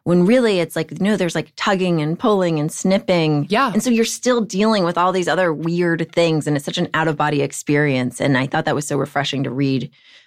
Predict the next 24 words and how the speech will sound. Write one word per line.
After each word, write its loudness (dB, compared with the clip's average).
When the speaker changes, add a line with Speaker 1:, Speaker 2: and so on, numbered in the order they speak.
Speaker 1:
you 4
share 0
that, -4
like, -4
even 2
just -2
moments 2
after -4
giving -2
birth 0
to -10
this -4
precious -4
child 0
who -4
you -2
adore 0
and -4
have, -6
you -2
know, 0
dedicate, -2
like, -6
your -2